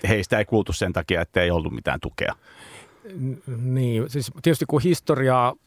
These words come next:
Speaker 2: katsoo, niin mehän joudutaan niinku tukeutumaan niihin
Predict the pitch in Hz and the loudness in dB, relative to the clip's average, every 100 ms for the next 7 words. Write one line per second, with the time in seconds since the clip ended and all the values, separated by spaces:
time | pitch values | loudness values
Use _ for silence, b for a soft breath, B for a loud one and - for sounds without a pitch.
0 | _ - 131 - 135 123 120 123 131 123 | _ -2 -2 0 0 0 0 2 2 2
1 | 123 - B B B B B B B B | 0 -4 B B B B B B B B
2 | - - 139 151 139 135 131 127 151 143 | -12 -2 2 2 2 2 0 2 2 4
3 | 123 110 117 120 120 123 120 123 123 | 0 0 -2 0 0 0 0 0 -2